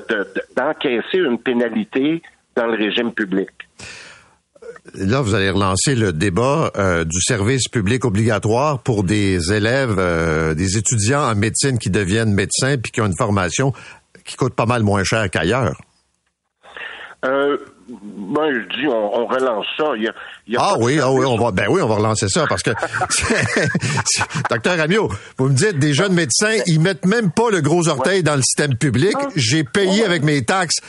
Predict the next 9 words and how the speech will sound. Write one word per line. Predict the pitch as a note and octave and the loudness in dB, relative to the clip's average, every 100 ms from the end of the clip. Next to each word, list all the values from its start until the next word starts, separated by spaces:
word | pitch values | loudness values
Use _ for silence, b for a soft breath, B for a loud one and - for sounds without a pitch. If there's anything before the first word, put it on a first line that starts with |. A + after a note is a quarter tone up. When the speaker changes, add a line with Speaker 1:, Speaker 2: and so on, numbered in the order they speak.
| B - | B -2
Speaker 2:
leur | C3+ - | 0 2
formation. | D#3 C#3 B2 B2 G3 | 2 2 2 2 0
Speaker 1:
Ouais. | D#3 | 2
Speaker 2:
M'attend | C3+ A#2+ F#3+ | 0 2 0
un | B2 | 0
petit | - | 0
retour | B2 A#2+ E3+ | 2 2 2
sur | C3+ | 2
l'investissement. | A#2 G#2 G2+ - D3+ F#3+ | 2 0 0 0 0 0